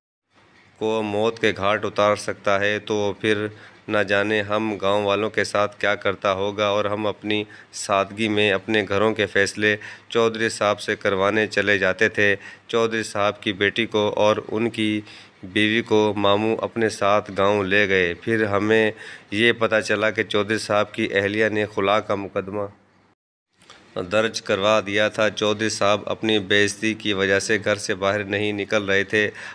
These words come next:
और इसी सदमे में वो अपनी जान ले बैठे थे। उन्होंने इसी जहर से अपना ख़ात्मा कर लिया था जो अपनी बेटी के लिए लेकर आए थे। सारी ज़मीनें और जायदादें यहीं रह गई और चौधरी साहब खाली हाथ खुद इस दुनिया से रुखसत हो गए थे।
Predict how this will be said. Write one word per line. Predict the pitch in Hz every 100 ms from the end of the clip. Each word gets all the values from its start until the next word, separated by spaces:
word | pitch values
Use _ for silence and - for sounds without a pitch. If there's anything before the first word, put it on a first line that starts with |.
| -
और | 107 107
इसी | 113 127 113
सदमे | - 98 110 113
में | 107 104
वो | 101 104
अपनी | 95 110
जान | 95 101 101
ले | 95 104
बैठे | 92 95 98
थे। | 101 110 101
उन्होंने | 104 110 104 104 101 - - -
इसी | 120 - 117
जहर | 101 107 107
से | 107 101
अपना | 98 110
ख़ात्मा | 104 98 98 110 104
कर | - 104
लिया | 101 104
था | 104 104
जो | 101 104
अपनी | 98 110
बेटी | 92 98 117 110
के | 107
लिए | 101 107
लेकर | 95 104 101
आए | 95 101
थे। | - 104 98 - - -
सारी | - 110 110 113
ज़मीनें | 107 104 107 110
और | - 104 101
जायदादें | 95 95 95 101 101
यहीं | 101 101 110 104
रह | 101 98
गई | 107
और | 107 104 95 -
चौधरी | 104 101 104
साहब | - 101 101 110
खाली | - 104 104
हाथ | 101 98 95 - - - -
खुद | 127 113 -
इस | 123
दुनिया | 104 101 104 101
से | 110 101
रुखसत | 98 - 104 -
हो | 95
गए | 90 87
थे। | 82 82